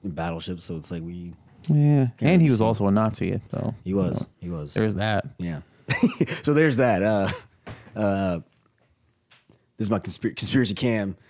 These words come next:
Speaker 1: Apparently F-, Ford, I think I might have mentioned this. Ford, he's, they sold oil, the type of oil.
Speaker 2: Uh-huh.
Speaker 1: Ford made the type of oil that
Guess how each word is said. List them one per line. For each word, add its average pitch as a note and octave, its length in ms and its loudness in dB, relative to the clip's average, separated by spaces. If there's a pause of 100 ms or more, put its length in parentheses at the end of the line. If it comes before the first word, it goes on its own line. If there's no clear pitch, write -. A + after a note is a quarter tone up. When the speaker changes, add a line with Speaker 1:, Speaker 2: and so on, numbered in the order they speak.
(1200)
Speaker 1:
Apparently D#3 280 4
F-, - 320 -14
Ford, A2 600 0 (240)
I D3+ 60 2
think E4 140 4
I D3+ 40 4
might A#2 160 2
have G2 80 0
mentioned F#2+ 240 -4
this. E2+ 100 -10 (120)
Ford, C#3+ 380 2
he's, A2 300 -2 (200)
they A2 100 -2
sold A2+ 560 0
oil, G2 460 -2 (160)
the G#2+ 60 -8
type G#2 200 -2
of G2+ 80 -2
oil. A2 400 0 (160)
Speaker 2:
Uh-huh. G#2 160 0
Speaker 1:
Ford B2 220 6
made B2 260 2
the A#2 60 -2
type A2 180 -2
of G#2 100 -2
oil G2 380 0
that F2 360 -6